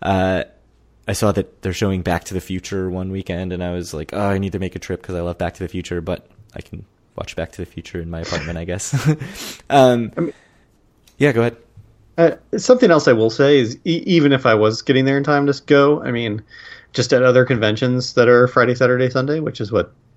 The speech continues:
Speaker 2: this is, correct? It, it, they, they are open on Fridays.
Speaker 1: Yeah.
Speaker 2: Right?
Speaker 1: Mm-hmm.
Speaker 2: So
Speaker 1: Yeah, stuff starts at
Speaker 2: Sunday is always,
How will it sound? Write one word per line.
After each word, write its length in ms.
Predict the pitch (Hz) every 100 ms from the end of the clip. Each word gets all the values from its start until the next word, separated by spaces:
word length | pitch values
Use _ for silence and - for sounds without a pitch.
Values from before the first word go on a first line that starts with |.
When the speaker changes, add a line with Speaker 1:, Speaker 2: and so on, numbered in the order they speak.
| -
Speaker 2:
this 200 | 98 95
is, 240 | 95 101
correct? 420 | - 92 98 - _
It, 180 | - 113
it, 200 | 85 -
they, 160 | - 98 _
they 140 | - 92
are 180 | 87
open 200 | 87 87
on 100 | 92
Fridays. 520 | 82 92 98 104 - _ _
Speaker 1:
Yeah. 140 | - 113 _ _ -
Speaker 2:
Right? 240 | 101 - - _ _
Speaker 1:
Mm-hmm. 60 | 117
Speaker 2:
So 340 | 139 110 101 98
Speaker 1:
Yeah, 40 |
stuff 220 | 95 104
starts 260 | - 90 -
at 60 | -
Speaker 2:
Sunday 380 | 160 160 139
is 100 | 117
always, 520 | 113 104 98 90 -